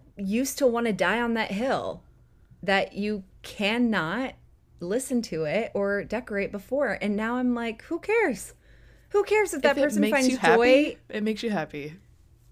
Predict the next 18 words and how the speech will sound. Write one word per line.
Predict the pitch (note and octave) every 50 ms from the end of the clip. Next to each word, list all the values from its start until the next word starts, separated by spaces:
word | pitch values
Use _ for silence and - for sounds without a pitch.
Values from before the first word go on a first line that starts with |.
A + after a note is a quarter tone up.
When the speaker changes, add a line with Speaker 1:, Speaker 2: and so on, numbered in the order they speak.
| _ _ -
Speaker 1:
And | C4 C4+
if | C#4 C#4
that | - C4 A#3+ -
person | D4 D4+ C#4+ D4 C4+
finds | C4 C4+ B3+ B3+ B3 A3+ G#3+
joy, | - G#3 G3+ G#3+ A3+ A#3+ B3 C4 B3+
who | - - B3+ B3+
am | C4+ C4 B3 A#3+ -
I | - - A3+ A#3+ B3 A#3 A3 G#3+ G3+ F#3 F#3+ -
to | - G#3
say | F#3+ - - G3+ G3+ G3+
that, | F#3+ F#3 F3 -
that | G#3 F3+ - - _ - - _ _
it, | - A3+ G#3+ G#3+ - - - _ -
it | A3 G#3+ G#3
just | - A#3+ A3+ G#3+ - - -
feels | - A#3 A3 G3+ F#3+ F3+
so | - - - - - A#3+ G#3+ G3 G3 F#3+ F#3 F3 E3+ D#3+ D#3 D3 - -